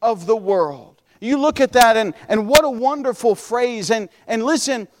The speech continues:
I know in my life, hey, listen, when I got saved, yes, I was a young guy, and, and, and yes, I didn't, uh, I,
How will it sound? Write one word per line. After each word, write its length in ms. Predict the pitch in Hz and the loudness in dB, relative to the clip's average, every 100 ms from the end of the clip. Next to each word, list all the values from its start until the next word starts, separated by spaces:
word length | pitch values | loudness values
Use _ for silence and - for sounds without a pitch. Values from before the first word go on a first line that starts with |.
| _ 214 | _ -8
I 160 | 277 | -4
know 200 | 294 254 | -2 0
in 120 | 240 | -2
my 180 | 220 269 | -2 -4
life, 380 | 254 220 170 - _ _ _ _ _ _ _ _ _ | 0 0 0 -6 _ _ _ _ _ _ _ _ _
hey, 140 | 175 247 | -4 -2
listen, 320 | 254 262 247 | -2 -4 -6
when 100 | 240 | -4
I 140 | 247 | -4
got 200 | 254 220 | -2 -2
saved, 360 | - 247 262 190 | -2 -2 -2 -2
yes, 260 | 247 277 262 | -2 0 2
I 80 | |
was 160 | 262 185 | 2 2
a 80 | 190 | -2
young 300 | 190 240 240 | -4 -6 -4
guy, 280 | 226 226 226 | -2 -2 -2
and, 180 | 175 - - - | -4 -6 -10 -2
and, 200 | 196 196 | 0 0
and 300 | 202 196 196 | -4 -4 -2
yes, 260 | 262 247 | -2 -2
I 100 | 262 | -4
didn't, 360 | 254 254 202 - _ - | -4 -8 -12 -16 _ -2
uh, 380 | 196 190 175 151 | 2 2 0 -6
I, 380 | - 214 214 | -6 -4 -4